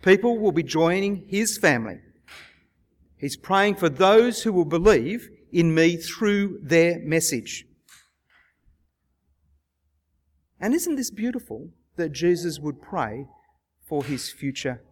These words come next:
family? I've been very fortunate. I've had people pray for me all my life.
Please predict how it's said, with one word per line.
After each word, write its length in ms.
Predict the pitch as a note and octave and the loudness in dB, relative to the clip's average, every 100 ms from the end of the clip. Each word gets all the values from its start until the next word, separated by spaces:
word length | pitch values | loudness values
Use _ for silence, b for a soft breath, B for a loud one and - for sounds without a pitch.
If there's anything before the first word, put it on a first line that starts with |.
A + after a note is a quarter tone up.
| _ | _
family? 400 | _ B2 G#2+ G2+ - _ _ _ _ _ _ _ _ _ _ _ _ _ _ _ _ _ _ _ _ _ _ _ _ | _ -12 -12 -14 -20 _ _ _ _ _ _ _ _ _ _ _ _ _ _ _ _ _ _ _ _ _ _ _ _
I've 100 | G3+ | 4
been 160 | G3+ E3 | 4 6
very 200 | F3 D#3 | 6 4
fortunate. 420 | D#3+ E3+ D#3 C3 | 4 0 0 2
I've 180 | C#3+ D#3 | 2 4
had 180 | D3+ C#3+ | 0 0
people 240 | D3 B2+ | -2 -2
pray 240 | - D3+ C#3 | -6 -2 -2
for 140 | C#3 | -4
me 140 | B2 C3 | -6 -6
all 160 | D3+ | -6
my 160 | C#3 B2+ | -4 -4
life. 460 | B2 A2 - - | -4 -6 -8 -20